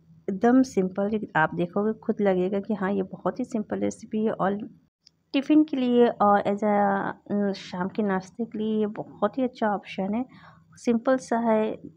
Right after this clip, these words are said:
चलिए देख लेंगे कैसे बनता है। सबसे पहले हम आलू ले लेंगे। ये छोटे आलू थे तो मैंने तीन ले लिया, बड़े होंगे तो दो ही सफिशिएंट है।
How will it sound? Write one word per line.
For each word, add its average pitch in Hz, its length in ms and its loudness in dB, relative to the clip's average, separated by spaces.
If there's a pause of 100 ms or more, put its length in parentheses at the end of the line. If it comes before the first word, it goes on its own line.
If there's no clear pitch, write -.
(260)
चलिए 190 300 2
देख 208 240 -2
लेंगे 208 260 2
कैसे 190 320 -4
बनता 214 340 -4
है। 220 100 -2
सबसे 247 300 -6
पहले 240 260 0
हम 233 120 0
आलू 185 240 0
ले 220 180 0
लेंगे। 214 360 -2 (460)
ये 233 60 0
छोटे 254 280 2
आलू 247 220 4
थे 247 140 0
तो 247 100 -2
मैंने 226 280 2 (160)
तीन 214 240 0
ले 220 100 2
लिया, 214 340 0 (220)
बड़े 196 240 0
होंगे 220 300 0
तो 220 120 0
दो 190 220 2
ही 214 360 0
सफिशिएंट 196 680 -4
है। 277 100 -2